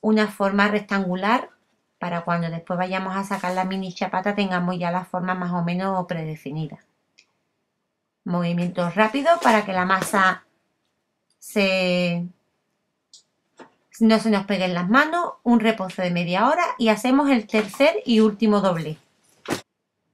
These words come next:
Doblamos la punta para el centro, la otra punta para el otro centro y, y ya lo que nos queda es, eh, esa masa va a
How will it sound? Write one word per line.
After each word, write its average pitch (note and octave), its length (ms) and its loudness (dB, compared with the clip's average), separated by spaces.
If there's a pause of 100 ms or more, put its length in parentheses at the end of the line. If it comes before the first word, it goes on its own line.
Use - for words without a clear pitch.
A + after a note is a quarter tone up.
(360)
Doblamos G3 480 0
la F3+ 220 2
punta E3 400 -4
para D3+ 280 -2
el D#3+ 60 -6
centro, C4+ 640 0
la G#3+ 200 0
otra F3+ 240 0
punta F3 340 -2
para E3 220 0
el D#3 80 -4
otro D#3 200 -8
centro C4+ 580 0 (1000)
y, F3+ 640 -4 (200)
y G3 180 -4
ya G3+ 120 4
lo A3+ 140 4
que A#3 100 0
nos A#3 200 0
queda A3+ 420 4
es, C4 240 0 (340)
eh, F#3+ 560 -2
esa A3 320 0
masa B3 540 2
va G3+ 340 0
a - 140 -8